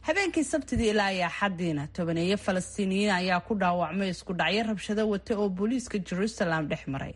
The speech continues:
xilligaas oo ay dadka muslimiinta ah xusayeen habeenada Laylatul Qadriga uu u badan yahay ee ku jira tobanka dambe ee bisha barakaysan ee Ramadaan. Isku dhaca xooggiisa ayaa ka dhacay albaabka masaajidka Al Aqsa, dhismihiisa dhinaca magaalada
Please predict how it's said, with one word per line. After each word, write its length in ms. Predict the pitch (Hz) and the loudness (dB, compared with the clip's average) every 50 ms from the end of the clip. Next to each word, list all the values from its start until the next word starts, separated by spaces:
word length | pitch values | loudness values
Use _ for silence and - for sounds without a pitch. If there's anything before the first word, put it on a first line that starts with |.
| - - - | -14 -14 -6
xilligaas 540 | - - 403 415 359 269 226 208 196 - | 0 2 2 4 4 4 2 2 2 0
oo 60 | 247 208 | 0 0
ay 80 | 190 | 2
dadka 260 | 170 214 247 - - | 2 0 0 0 0
muslimiinta 720 | 190 185 170 - - 180 180 190 208 240 240 240 214 170 170 | 0 0 -2 -2 -2 -2 0 2 2 2 2 2 2 2 2
ah 40 | 165 | 2
xusayeen 580 | - 240 240 - - 220 220 208 214 202 185 | 0 -2 -2 0 0 2 2 2 2 2 2
habeenada 600 | 165 170 185 170 170 170 165 170 190 208 208 208 | 0 -2 -2 -2 0 0 0 2 2 2 2 2
Laylatul 520 | 190 180 165 165 156 151 147 - - 151 147 - | 2 2 2 0 0 -2 -4 -4 -6 -6 -4 -2
Qadriga 420 | - 214 202 220 196 190 170 180 | -2 -2 0 0 -2 0 0 0
uu 240 | - - 170 170 262 | 0 0 0 0 0
u 40 | 269 | 0
badan 340 | 226 202 214 208 226 220 196 | 0 0 2 2 2 2 2
yahay 280 | 180 180 165 196 196 - | 0 0 0 0 -2 -2
ee 100 | - 190 185 | -2 -4 -2
ku 120 | - - 262 | -2 -2 -2
jira 220 | 226 226 226 226 233 | 0 0 0 0 0
tobanka 440 | 226 - 226 226 262 285 269 - 202 | -2 -2 -2 0 0 0 0 -2 -2
dambe 300 | 175 165 156 151 156 170 | 0 0 0 0 0 0
ee 180 | 156 160 156 | 0 0 -2
bisha 280 | 143 147 160 - - 156 | -2 -4 -4 -4 -4 -4
barakaysan 640 | 143 - 143 151 156 - 170 170 - - 214 196 185 | -2 -2 -2 -2 -2 -2 -4 -2 -2 0 0 0 2
ee 120 | 190 190 | 2 0
Ramadaan. 460 | 180 165 139 139 - - 92 87 87 - - - - - - - - | 0 -2 -4 -6 -8 -8 -8 -10 -10 -12 -16 -18 -18 -18 -16 -8 -6
Isku 260 | 202 196 - - 180 | -6 -6 -4 -2 0
dhaca 320 | 180 190 170 - 160 160 - - | 0 0 0 0 -2 -4 0 2
xooggiisa 500 | 269 277 240 202 202 202 - - 196 180 - | 2 2 2 2 0 -2 0 0 0 0 2
ayaa 160 | 175 165 156 | 2 0 0
ka 140 | 156 - 190 | 0 -2 -2
dhacay 300 | 180 165 156 156 156 160 156 | 0 2 2 2 2 0 -2
albaabka 380 | 151 156 165 165 165 - - 170 | 0 0 0 0 -2 -4 -4 -4
masaajidka 680 | 165 156 - - 170 165 160 151 156 - - - 160 156 | -4 -4 -2 -2 -2 0 -2 -2 -6 -8 -8 -6 -4 -2
Al 100 | 160 156 | 0 2
Aqsa, 440 | 147 190 220 - - - - - - - | 2 0 0 -2 -6 -12 -12 -10 -8 -8
dhismihiisa 560 | 208 - - 190 208 202 185 156 - - 196 | -8 -6 -2 0 0 0 0 0 0 0 0
dhinaca 400 | 170 190 196 190 165 156 170 185 | 0 0 2 2 2 2 2 0
magaalada 560 | 180 175 170 180 175 185 208 208 202 185 175 | 0 0 2 2 2 2 2 0 0 -2 -4